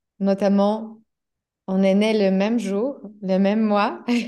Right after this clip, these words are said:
Voilà, on, on a beaucoup de choses en commun. Il y a plein de choses aussi qui sont, qui nous différencient.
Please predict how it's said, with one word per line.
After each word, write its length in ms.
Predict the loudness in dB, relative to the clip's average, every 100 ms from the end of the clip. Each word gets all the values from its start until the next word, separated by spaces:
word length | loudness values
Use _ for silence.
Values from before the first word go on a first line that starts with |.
| -4 -2 -2 -2 -4 -2 -2 -6 _ _ _ _
Voilà, 380 | -2 -2 -2 -6
on, 120 | -6 -2
on 40 |
a 140 | -2
beaucoup 320 | -2 -6 -8 -10
de 60 |
choses 200 | -6 -6
en 100 | -4
commun. 540 | -4 -4 -4 -4 -6 -8
Il 80 | -4
y 40 |
a 60 | -4
plein 260 | -2 -2
de 60 | -2
choses 200 | -4 -10
aussi 240 | -10 -12
qui 120 | -12 -8
sont, 480 | -2 -2 -2 -8 -10
qui 120 | -2
nous 100 | -2
différencient. 840 | -2 -2 0 0 -2 -4 -4 -4